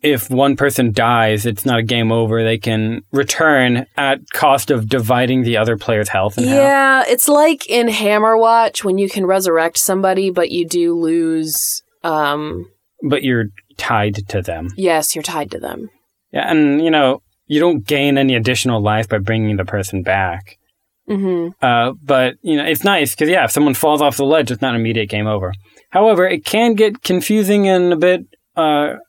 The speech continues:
Speaker 1: uh, crowded
Speaker 2: Mm-hmm.
Speaker 1: with two players.
Speaker 2: Yeah. You kinda have to, it,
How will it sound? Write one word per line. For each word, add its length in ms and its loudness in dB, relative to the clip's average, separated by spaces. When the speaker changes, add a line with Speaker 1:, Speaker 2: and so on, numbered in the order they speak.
Speaker 1:
uh, 300 0
crowded 500 0
Speaker 2:
Mm-hmm. 300 -2
Speaker 1:
with 200 2
two 220 0
players. 600 -4
Speaker 2:
Yeah. 480 2
You 260 -6
kinda 320 0
have 280 -2
to, 300 -2
it, 160 -2